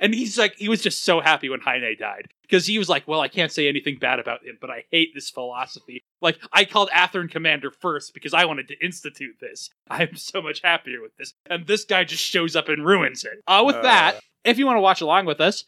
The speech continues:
Speaker 1: we are watching again episode twenty-four, Differing Views. You can watch it on Crunchyroll. It's on YouTube right now, and I believe it's still on Hulu. But none of us have Hulu. None of us are paying for that, so who knows?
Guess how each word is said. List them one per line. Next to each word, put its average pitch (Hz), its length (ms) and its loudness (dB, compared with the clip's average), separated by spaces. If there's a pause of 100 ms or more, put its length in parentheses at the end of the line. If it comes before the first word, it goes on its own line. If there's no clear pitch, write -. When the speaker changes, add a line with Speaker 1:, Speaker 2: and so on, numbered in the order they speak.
Speaker 1:
we 175 160 4
are 156 80 2
watching 151 320 0
again 139 300 -2
episode 127 460 -4
twenty-four, 147 480 -2
Differing 131 380 0
Views. 202 360 0
You 139 60 -8
can 131 140 -4
watch 131 200 2
it 127 60 -4
on 120 120 -6
Crunchyroll. 196 640 4
It's 147 120 0
on 139 140 2
YouTube 151 380 -4
right 170 200 0
now, 254 340 2
and 151 100 0
I - 80 -10
believe 151 360 0
it's - 120 -8
still 175 160 2
on 156 140 2
Hulu. 247 340 2 (240)
But 139 80 0
none 160 120 2
of 160 80 4
us 185 120 2
have 139 160 0
Hulu. 123 300 -6
None 180 160 2
of 156 60 0
us 170 140 0
are 123 80 -6
paying 113 220 -2
for 104 140 -16
that, 104 240 -12
so 110 180 -12
who 139 140 -4
knows? 104 380 -6